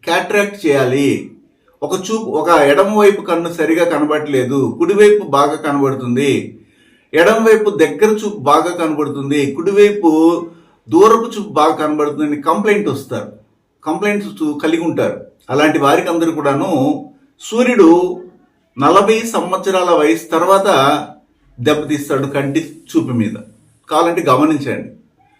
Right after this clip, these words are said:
అప్పుడు దానికి తగ్గట్టుగా ఆహార పదార్థాలు, నియమాల్ని మనం పాటించడం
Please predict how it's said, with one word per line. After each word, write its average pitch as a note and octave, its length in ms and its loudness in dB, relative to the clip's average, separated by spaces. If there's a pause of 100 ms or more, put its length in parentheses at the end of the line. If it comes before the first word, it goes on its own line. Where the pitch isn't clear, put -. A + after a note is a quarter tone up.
(240)
అప్పుడు - 260 0
దానికి G#3 440 0
తగ్గట్టుగా G#3 540 0
ఆహార E3+ 300 2
పదార్థాలు, D#3+ 680 0
నియమాల్ని D3+ 540 0
మనం D#3 220 -2
పాటించడం A2+ 560 -4